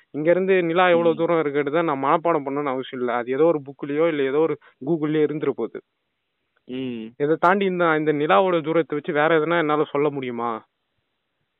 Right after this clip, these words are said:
Speaker 1: இந்த ஆர்டிஃபிஷியல்
Speaker 2: வேற எது?
Speaker 1: இன்டெலிஜென்ஸ்லாம் வந்துருச்சு இப்பெல்லாம்.
Speaker 2: ம்.
Speaker 1: ஆனா அது மனுஷன் யோசிக்கிற மாதிரிலாம் அது யோசிக்காது.
Speaker 2: ம்.
Speaker 1: நீ ஒரு, ஒரு ஸ்-, ஒரு
Speaker 2: காட்டுல தூக்கிட்டு
Speaker 1: ஸ்டேட்மெண்ட்டை,
Speaker 2: போயிட்டே இருக்கும்.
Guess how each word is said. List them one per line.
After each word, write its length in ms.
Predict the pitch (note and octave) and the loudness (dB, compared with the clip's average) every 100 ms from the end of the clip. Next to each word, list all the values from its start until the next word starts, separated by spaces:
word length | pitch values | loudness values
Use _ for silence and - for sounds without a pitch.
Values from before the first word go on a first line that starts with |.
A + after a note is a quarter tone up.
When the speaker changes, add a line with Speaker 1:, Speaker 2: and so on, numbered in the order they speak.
| _ B2 | _ 0
Speaker 1:
இந்த 100 | B2+ | 4
ஆர்டிஃபிஷியல் 460 | E3 F3 E3 F3+ | 4 2 2 2
Speaker 2:
வேற 40 | E3 | 2
எது? 20 | |
Speaker 1:
இன்டெலிஜென்ஸ்லாம் 640 | D#3+ D#3 D#3 C#3+ E3 E3+ | 2 0 0 0 2 2
வந்துருச்சு 380 | D#3 D#3+ E3 - | 2 -2 -4 -6
இப்பெல்லாம். 420 | C3+ B2+ B2+ A#2+ - _ _ _ _ _ _ _ _ _ B2+ | -6 -4 -2 -4 -6 _ _ _ _ _ _ _ _ _ -10
Speaker 2:
ம். 240 | B2 A2+ A2+ | -10 -10 -6
Speaker 1:
ஆனா 180 | C#3 G3+ E3 | 0 4 4
அது 160 | E3+ G3 - - | 4 0 -2 -4
மனுஷன் 380 | C#3+ G3+ A3 G#3 | 0 2 4 2
யோசிக்கிற 300 | F#3 F3 E3+ | 2 0 0
மாதிரிலாம் 320 | D#3 D3+ D#3 | 2 2 2
அது 120 | C#3 | 2
யோசிக்காது. 460 | D#3 D#3+ B2 A2 A2+ _ _ _ _ _ _ - _ _ B2 | 2 0 -2 -2 -4 _ _ _ _ _ _ -20 _ _ -12
Speaker 2:
ம். 300 | B2 A2 G#2 G#2 | -12 -12 -12 -6
Speaker 1:
நீ 120 | D#3+ | 0
ஒரு, 220 | D#3+ D#3+ D3+ | 2 2 2
ஒரு 140 | D#3 | 0
ஸ்-, 80 | - | -2
ஒரு 120 | - | -4
Speaker 2:
காட்டுல 60 | C3 | -2
தூக்கிட்டு 140 | C#3 | 0
Speaker 1:
ஸ்டேட்மெண்ட்டை, 640 | - G#3 G3 F3+ D3 B2 | 2 0 0 -2 0 2
Speaker 2:
போயிட்டே 180 | C#3+ F#3+ | 4 2
இருக்கும். 340 | A2 - G#2+ | 0 -8 -16